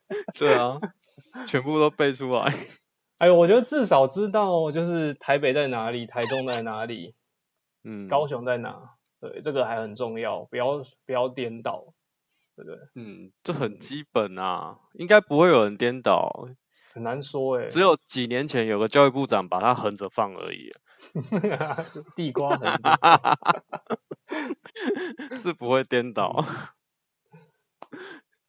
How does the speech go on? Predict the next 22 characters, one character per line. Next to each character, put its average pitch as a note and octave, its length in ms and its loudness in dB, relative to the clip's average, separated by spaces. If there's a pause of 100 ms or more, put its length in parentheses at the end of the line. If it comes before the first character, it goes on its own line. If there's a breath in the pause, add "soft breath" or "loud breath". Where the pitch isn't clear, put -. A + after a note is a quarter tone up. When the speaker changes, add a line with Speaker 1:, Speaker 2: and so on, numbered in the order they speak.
(120)
Speaker 1:
也 B2+ 180 2
许 D3+ 200 -2
吧， G2+ 200 -4
可 G#2+ 80 -6
能 G#2+ 240 -6
再 C#3+ 160 0
过 C3+ 180 -2
几 A2+ 140 -10
年 G2 240 -10
会 C3+ 160 -2
有 G#2+ 60 -2
个 G2+ 100 -6
教 A2+ 260 -4
育 A2+ 40 -8
部 G#2 140 -12
长 F#2 140 -6
会 G#2 160 -6
想 F#2 180 -10
把 E2+ 160 -6
它 E2+ 40 -10
颠 - 220 -16
倒。 - 200 -18